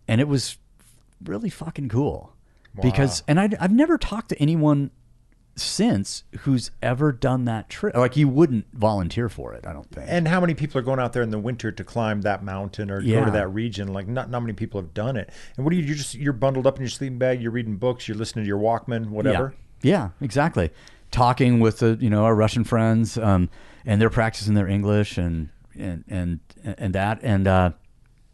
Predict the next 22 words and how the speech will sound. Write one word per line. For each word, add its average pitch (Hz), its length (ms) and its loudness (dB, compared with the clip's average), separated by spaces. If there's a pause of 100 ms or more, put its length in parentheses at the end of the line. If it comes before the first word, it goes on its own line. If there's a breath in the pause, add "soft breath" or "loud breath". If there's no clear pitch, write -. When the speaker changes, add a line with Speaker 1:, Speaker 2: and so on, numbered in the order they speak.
(380)
Speaker 1:
and 123 160 2
we're 117 100 4
trying 127 200 -2
to 127 60 2
make 104 180 2
some, 104 220 0
pl-, - 180 -8
you 131 80 0
know, 110 100 0
we're 135 100 0
looking 117 160 0
at 101 100 -10
pictures, 90 340 -6
we're 85 60 -12
trying 87 140 -12
to - 20 -10
make 90 100 -8
some 90 140 -10
plans, 82 420 -10
and 85 560 -16
it, - 160 -8
it, 143 60 -6